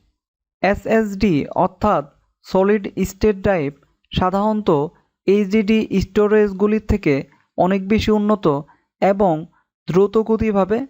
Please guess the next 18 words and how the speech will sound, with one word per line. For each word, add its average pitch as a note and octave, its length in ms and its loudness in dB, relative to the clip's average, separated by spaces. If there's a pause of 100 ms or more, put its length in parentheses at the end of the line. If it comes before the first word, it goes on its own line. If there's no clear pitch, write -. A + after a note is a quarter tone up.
(200)
কাজ E3+ 240 -2
করে। B2+ 260 -4 (760)
তবে G3 300 0 (380)
এসএসডি G3 760 -2 (240)
হার্ড F#3 300 -2
ডিস্কগুলির G3+ 520 0
দাম D#3+ 180 0 (560)
সাধারণ G3 500 0
হার্ড D#3+ 260 -4
ডিস্কগুলির G3 600 -2
থেকে E3 200 0 (400)
তুলনায় G3+ 480 2 (560)
অনেক A#3+ 300 2
গুণ G3+ 200 0
বেশি। C3+ 320 -2 (600)
যেমন E3+ 440 0 (500)
আড়াইশো F3+ 440 0
জিবি G#3 320 -2